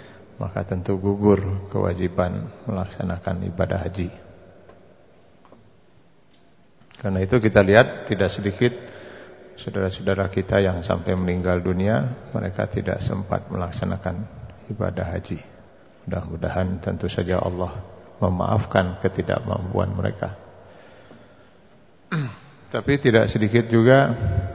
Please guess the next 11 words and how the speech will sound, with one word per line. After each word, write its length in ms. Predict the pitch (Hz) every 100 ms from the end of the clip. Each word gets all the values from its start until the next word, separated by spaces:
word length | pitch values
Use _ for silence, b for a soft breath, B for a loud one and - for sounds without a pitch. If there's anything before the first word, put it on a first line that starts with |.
| - - - B B B B B -
saudara-saudara 880 | - 117 104 104 101 101 104 107 104
kita 320 | 110 - 123
yang 260 | 113 110 110 107 110 - - - - - - - - - - - B B B B B - - - - - - - - -
dari 260 | 107 101 104
segala 400 | 117 101 101 101
segi 400 | 101 117 101 120
berkemampuan, 1200 | 120 107 104 107 101 98 101 101 92 135 151 147
tapi 320 | 113 104 110
juga 400 | 92 98 95 95
belum 480 | 92 95 98 92 95
melaksanakan. 680 | 92 95 - 95 104 104